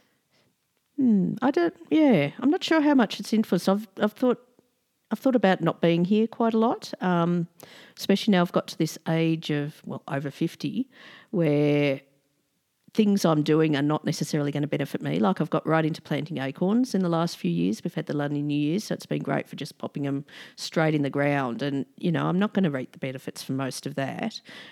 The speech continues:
but I'm really, really excited to think someone in the future is gonna be keeping pigs or keeping goats and be really grateful that someone thought to plant these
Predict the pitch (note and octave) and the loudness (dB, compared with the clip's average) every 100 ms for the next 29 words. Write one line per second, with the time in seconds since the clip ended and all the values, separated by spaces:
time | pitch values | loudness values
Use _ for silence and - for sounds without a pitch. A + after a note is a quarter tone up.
0 | - D3+ C#3+ - D#3 D3 D3+ F3 D#3 C#3 | -4 -2 0 -2 -2 -2 -2 0 2 2
1 | D3 C#3 - C3+ D#3 E3+ D#3+ D3 - D3 | 2 0 -4 -4 -2 -2 -4 -6 -4 -4
2 | - - - D#3+ D#3+ D#3 D3 D#3 D3 - | -4 -10 -6 -4 -2 -2 -2 -4 -6 -8
3 | - C#3+ C#3 B2+ C#3+ - C3 - G3+ F#3 | -6 -4 -4 -4 -6 -6 -8 -4 -4 -4
4 | C#3+ C3 C#3 C#3 C3 D3 D#3+ - - C#3 | -8 -6 -8 -6 -4 -2 -2 -6 -8 -6
5 | C3+ C#3 C#3 D3 D#3 D#3+ C#3+ D3 D#3 D3 | -4 -2 -2 -2 -2 0 0 0 -2 -2
6 | - C3+ B2+ F#3+ - - C#3+ C#3 C#3 C3+ | -4 -4 -2 -4 -6 -4 -4 -2 -4 -4
7 | C#3 - - - C#3+ C#3 - C3+ C#3 C3+ | -4 -6 -10 -6 -4 -4 -4 -4 -4 -6
8 | - - | -12 -18